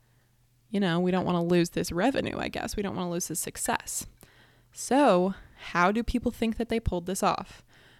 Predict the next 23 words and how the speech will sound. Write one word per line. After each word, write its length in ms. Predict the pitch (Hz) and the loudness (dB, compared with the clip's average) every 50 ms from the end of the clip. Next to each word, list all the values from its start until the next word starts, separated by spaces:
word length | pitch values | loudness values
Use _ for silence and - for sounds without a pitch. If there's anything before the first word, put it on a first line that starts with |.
| _ - - | _ -20 -14
Coincidentally, 1080 | - - 202 196 220 247 269 - 254 226 247 269 262 202 165 - 127 139 190 233 226 - - | -6 -4 -2 0 0 0 2 2 2 4 4 4 4 2 0 0 0 0 0 0 -2 -4 -4
because 420 | - 185 - - - - 269 285 269 | -4 -2 -2 0 2 4 4 4 4
they 140 | 254 214 190 | 4 4 4
were 100 | 185 185 | 4 4
so 200 | - - 165 185 | 2 2 0 0
famous, 420 | - - 165 151 151 160 196 - | 0 0 -2 0 0 -2 -2 -4
there 140 | - - 196 | -4 -4 -4
were 140 | 190 180 175 | -2 -2 -2
a 60 | 165 | -4
bunch 440 | 170 - _ - 196 214 254 277 - | -6 -6 _ 0 2 2 2 2 0
of 100 | 285 - | -4 -4
lookalike 600 | 202 185 175 175 202 - - 208 180 175 165 - | -4 -2 0 0 0 0 2 2 4 4 4 2
contests 520 | - - 165 156 165 - - 165 170 - | 2 0 -2 -2 -2 -4 -6 -6 -6 -4
that 160 | - - 196 - | -4 -4 -4 -2
happened 380 | - 156 - - 170 165 165 - - _ | -2 -2 -2 0 -2 -2 -2 -4 -4 _
all 160 | - 165 160 160 | -2 0 0 0
the 100 | 165 - | -2 -2
time. 400 | - - 180 - - - 190 - _ - - - - - - - - _ - | -2 0 0 0 -2 -4 -6 -8 _ -16 -20 -20 -20 -20 -20 -20 -20 _ -2
And 120 | 190 185 | -2 0
a 60 | 185 | 0
Canadian 540 | - - 190 185 208 262 302 302 285 254 220 | 0 0 0 2 2 2 2 2 2 2 2
man 320 | 202 190 185 185 185 185 - | 2 2 2 2 2 0 -2
named 480 | - 180 175 175 175 170 170 175 - | -2 -2 0 0 0 -2 -2 -4 -6